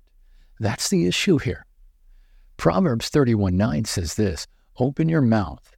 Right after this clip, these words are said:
judge righteously, and plead the cause of the poor and the needy." In other words, if you are going to judge, make sure it's in a way that is loving,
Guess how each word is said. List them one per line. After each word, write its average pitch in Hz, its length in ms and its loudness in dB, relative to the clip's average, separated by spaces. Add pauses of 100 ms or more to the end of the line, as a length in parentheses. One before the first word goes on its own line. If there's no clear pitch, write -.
(240)
judge 156 460 0 (120)
righteously, 104 840 -2 (340)
and 143 160 0
plead 190 280 0
the 139 80 2
cause 92 540 -2
of 117 100 -4
the 98 80 -2
poor 92 440 -2
and 90 140 -2
the 90 40 0
needy." 92 400 0 (1120)
In 156 120 2
other 175 220 4
words, - 440 -6 (120)
if - 200 -6
you 165 140 2
are 196 80 4
going 120 440 2
to 120 100 -4
judge, - 640 -6 (340)
make 135 320 2
sure 101 380 -2
it's - 240 -8
in 156 160 0
a 185 80 2
way 85 500 -2 (160)
that 82 120 -2
is 76 180 -4
loving, 87 420 -2